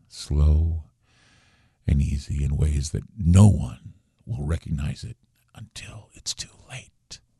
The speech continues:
For like culture, all the spin, all the propaganda relies on myths, symbols, numbers, stories, astrology.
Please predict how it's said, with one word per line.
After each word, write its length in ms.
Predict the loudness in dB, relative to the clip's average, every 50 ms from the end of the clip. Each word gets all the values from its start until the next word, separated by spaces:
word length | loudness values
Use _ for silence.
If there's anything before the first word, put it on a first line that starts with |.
| _ _ _ _ _ _ _ _ _ _ _ _ _ _ _ _ _ _ _ _ _ _ _ _ _ _ _ _ _ _ _ _ _ _ _ _ _ _ _ _ _ _
For 100 | 4 6
like 220 | 8 6 6 4
culture, 580 | 0 0 0 0 0 -2 -4 -8 -10 -12 -14 -20 _ _ _ _ _ _ _ _ _ _ _ _ _ _ _ _ _ _ _ _ _ _ _ _ _ _ 4
all 180 | 6 6 6
the 80 | 6 8
spin, 720 | 8 6 6 6 6 6 6 6 6 4 0 -2 -6 -10 -12 _ _ _ _ _ _ _ _ _ _ _ _ _ _ _ _ _ _ _ _ _
all 260 | 2 6 8 8 8 8
the 100 | 6 4
propaganda 960 | 4 6 6 6 6 4 2 2 4 4 4 4 4 2 0 -4 -10 -16 -20 -20 -20 -20 _ _ _ _ _ _ _ _ _ _ _ _ _ _ _ _ _ 4
relies 440 | 6 8 10 10 10 10 8 8 8
on 240 | 8 8 8 8 8
myths, 320 | 8 8 8 6 6 2
symbols, 720 | 0 0 4 6 6 6 6 6 4 2 2 2 0 2 4
numbers, 680 | 6 6 6 6 6 4 4 4 2 2 0 -2 0 2
stories, 840 | 2 6 6 8 8 8 6 4 4 2 0 0 0 0 -2 -2 -2 0
astrology. 880 | 2 4 6 8 8 8 8 6 4 4 4 2 2 2 0 -2 -6